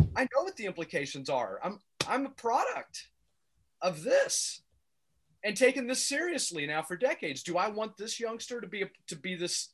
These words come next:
a similar product?" 'Cause that's, I mean, I'll, I'll produce a similar product, right? And maybe even less thoughtfully than my parents did,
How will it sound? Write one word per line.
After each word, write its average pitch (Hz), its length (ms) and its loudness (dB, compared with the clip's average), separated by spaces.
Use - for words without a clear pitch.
a 160 80 -4
similar 165 380 -2
product?" 160 380 0
'Cause 139 100 -8
that's, 180 220 2
I 165 40 -4
mean, 160 140 -2
I'll, 170 240 0
I'll 170 140 4
produce 131 360 -6
a - 40 -12
similar 104 320 -10
product, 98 380 -8
right? 113 220 -2
And 185 140 4
maybe 185 260 4
even 143 180 -4
less 127 300 0
thoughtfully 104 500 -4
than 92 80 -18
my 92 120 -14
parents 90 400 -16
did, - 140 -20